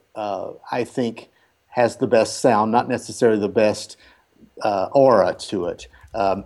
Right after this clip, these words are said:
and I think the Meyerson, uh, Symphony Hall in, in, uh, Dallas, Texas would be where I would want to do it.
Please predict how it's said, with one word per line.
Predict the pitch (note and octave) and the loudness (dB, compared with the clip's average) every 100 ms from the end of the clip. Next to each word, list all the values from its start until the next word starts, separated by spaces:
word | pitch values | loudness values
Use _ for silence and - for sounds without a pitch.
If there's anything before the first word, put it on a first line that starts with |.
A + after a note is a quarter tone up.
| - | -6
and | A#2 | 2
I | A#2+ | 2
think | B2 B2+ A#2 A#2 | 2 -2 -2 -4
the | A2 | 2
Meyerson, | G#2+ A2 G#2+ G#2+ - F#2 G2 - | 4 4 4 -2 -8 -10 -10 -4
uh, | A2 | -2
Symphony | A2 B2+ G#2 G2+ F#2+ | -2 -4 -4 -4 -2
Hall | G#2 G2+ G2 F#2 | 2 4 4 2
in, | F#2 F#2 - _ _ | -4 -6 -10 _ _
in, | A2 G2 F2+ E2+ - | -6 -4 -4 -10 -8
uh, | G2+ F2+ | -6 -4
Dallas, | F2+ G#2 G#2 F#2 - - | 2 4 4 2 -2 -4
Texas | A#2 G2 - F#2 - | -2 -2 -4 -8 -6
would | G2 | -6
be | F2+ G2+ G2 G2 - - | -2 0 0 -4 -10 2
where | A#2 | 4
I | G2+ G2 | 6 4
would | F#2+ | 2
want | F#2 G2+ | 0 -2
to | - | -4
do | F2+ G#2 G2 | -4 0 0
it. | F2+ | 0